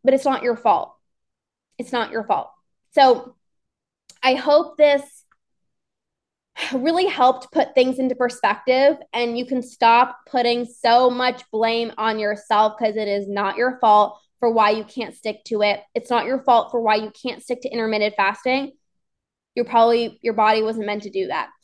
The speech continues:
It's not your fault for why you can't stick to your macros. Your body wasn't meant to, to track and weigh and measure and stress out about food and calories all day. So something to, to really consider.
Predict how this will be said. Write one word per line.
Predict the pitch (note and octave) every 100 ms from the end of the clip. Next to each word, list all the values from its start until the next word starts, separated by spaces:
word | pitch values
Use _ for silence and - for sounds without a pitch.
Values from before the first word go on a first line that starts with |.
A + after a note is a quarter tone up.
| _
It's | B3 B3+
not | A#3+
your | C4+ C#4
fault | B3+ A#3 B3
for | A#3+
why | G#3 G#3
you | G#3
can't | - G#3+
stick | G#3+ A3
to | -
your | G#3+
macros. | G3 G3+ A#3+ B3 C4+ A3
Your | G#3
body | G#3+ G3 G3+
wasn't | G3 G3+ F3+
meant | G3+ G3+
to, | F#3 - _ _
to | G#3+ - _ _
track | - A3 G#3 -
and | G#3+ G3+
weigh | G#3 G3+
and | G3+ G3+
measure | G3+ G#3 G#3 G3
and | G3 G3+ _ _ _ _ _
stress | - - B3+ A#3+ A#3+
out | A3+ G#3+
about | G3+ -
food | A3 G#3+
and | G#3+
calories | A3 G3+ G3 G3 G3+
all | - G3+
day. | F#3+ A#2+ B2 - _ _
So | C4+ C4
something | C#4 D4 D4 D#4+ D#4+
to, | D4+ B3 A#3+
to | C4+
really | A3+ A3 A3
consider. | A#3 A3 - G#3 G#3 C4 D4+